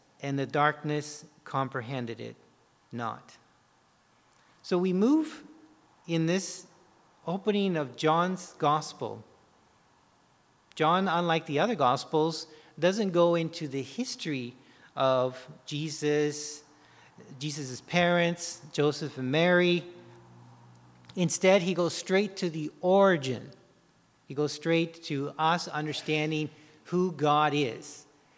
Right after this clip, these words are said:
and who was with God in the creation process. And what happened when God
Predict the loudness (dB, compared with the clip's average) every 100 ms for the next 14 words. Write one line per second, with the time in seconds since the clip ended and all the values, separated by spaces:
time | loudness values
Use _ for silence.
0 | _ -6 -2 0 2 2 0 -2 2 4
1 | 4 4 4 4 2 -4 -10 -20 -20 -12
2 | -2 0 2 0 2 2 2 0 -2 2
3 | 2 2 -2 -4 -8 -20 -20 -10 0 2
4 | 2 2 4 4 6 2 2 0 0 0
5 | 0 0 -4 -2 4 6 6 4 0